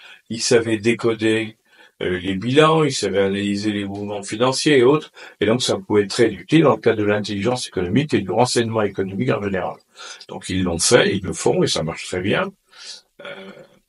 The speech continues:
aujourd'hui, il est évident que, euh, la guerre, si je puis dire bien, la guerre aujourd'hui n'est, ne peut pas être quelque militaire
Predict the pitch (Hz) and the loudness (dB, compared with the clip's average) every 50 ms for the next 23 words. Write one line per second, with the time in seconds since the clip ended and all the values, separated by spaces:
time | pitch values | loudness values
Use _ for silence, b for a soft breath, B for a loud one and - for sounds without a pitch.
0 | _ _ _ _ _ _ - 117 120 110 101 92 - - - 123 151 175 180 180 | _ _ _ _ _ _ 0 0 2 2 2 0 -2 -2 -2 0 0 2 0 0
1 | 123 110 107 101 107 104 - 104 104 92 92 92 98 139 - 160 151 - - 107 | -2 -2 -2 -2 -4 -2 -2 -4 -4 -2 0 2 4 4 4 4 2 0 2 4
2 | 107 110 117 117 - _ _ _ _ _ _ _ _ _ _ _ _ - - - | 4 4 2 0 -6 _ _ _ _ _ _ _ _ _ _ _ _ -20 -20 -20
3 | - - - 101 95 - 90 95 113 117 113 107 98 92 87 85 - - - - | -18 -12 -10 -8 -8 -8 0 4 6 6 6 6 2 0 -2 -6 -8 -10 -12 -10
4 | - - - - _ - 107 101 - _ _ _ _ - _ - - - - 120 | -10 -12 -14 -16 _ -14 -14 -14 -14 _ _ _ _ -18 _ -14 -14 -8 -2 0
5 | 135 127 107 98 95 95 113 135 131 - - 98 98 98 107 127 156 151 120 104 | 0 0 0 0 0 4 6 6 6 6 2 -2 -4 -2 0 0 0 0 0 -2
6 | 95 - _ - 113 113 113 104 95 95 - 110 101 98 95 107 104 101 107 123 | -6 -10 _ -14 -6 -4 -4 -4 -4 -6 -8 -8 -8 -4 -2 -2 0 2 2 4
7 | 139 170 180 180 - - - _ b b b b b b _ _ _ - 110 101 | 4 2 2 0 -4 -10 -12 _ b b b b b b _ _ _ -2 -2 -2
8 | 98 - - - 117 117 113 107 101 95 95 95 92 90 90 95 - 113 123 139 | -2 -6 0 2 2 2 2 0 -2 -2 -6 -6 -6 -8 -8 0 6 6 8 8
9 | 165 185 - - - | 8 4 0 -2 -6